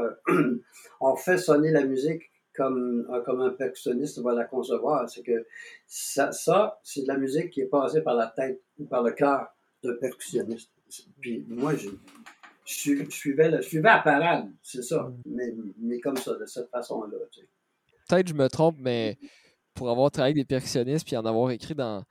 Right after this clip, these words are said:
Speaker 2: dans certaines de musiques que j'ai composées, bien souvent, j'ai l'impression aussi que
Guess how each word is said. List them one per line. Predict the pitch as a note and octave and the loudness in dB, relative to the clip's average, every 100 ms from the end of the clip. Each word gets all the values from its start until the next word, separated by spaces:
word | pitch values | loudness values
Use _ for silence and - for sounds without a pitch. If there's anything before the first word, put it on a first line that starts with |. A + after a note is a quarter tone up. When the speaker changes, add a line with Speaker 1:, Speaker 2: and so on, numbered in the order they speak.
| _ _ _ A2 | _ _ _ -6
Speaker 2:
dans | G#2+ | -4
certaines | B2 A#2 C#3+ C3 G#2 | -4 -2 -2 -2 -2
de | G#2 | -2
musiques | G#2+ A2+ C#3 - | -4 -8 -8 -4
que | C3 | -4
j'ai | A2+ A2+ A2 | -2 -2 0
composées, | C3+ B2 B2+ B2 B2 F3 E3+ _ | -2 -2 -2 -4 -4 -4 -6 _
bien | A#2+ B2 E3 | -4 0 4
souvent, | - C#3+ | 4 4
j'ai | E3 | 2
l'impression | C3+ C3 B2 - | -2 0 4 6
aussi | D#3 | 4
que | - | -2